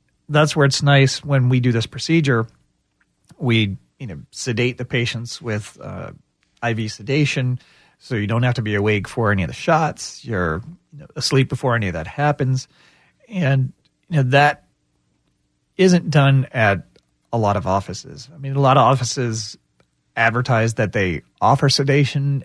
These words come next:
and that's where you really have to talk to the dentist at the location that you're at and say, "Well, what kind of sedation are you doing?"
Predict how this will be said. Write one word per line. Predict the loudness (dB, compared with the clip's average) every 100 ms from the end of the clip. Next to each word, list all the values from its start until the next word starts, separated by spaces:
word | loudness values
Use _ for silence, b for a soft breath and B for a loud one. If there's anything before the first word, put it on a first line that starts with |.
| -6
and | -6 -2
that's | -2 -2
where | -4
you | -4
really | 0 0
have | 0 -2
to | -4
talk | -4 -2 -2
to | -4
the | -4 -4 -6 -14 _ -8
dentist | 0 2 2 -2 -6
at | -4 -4 -4
the | -8
location | -6 -6 -2 -2 -2
that | -4 -6 -4
you're | 0
at | 0 0
and | -6
say, | -8
"Well, | -4
what | -2 -2
kind | -6
of | -8
sedation | -6 -6 -6
are | -10
you | -12
doing?" | -12 -10 -10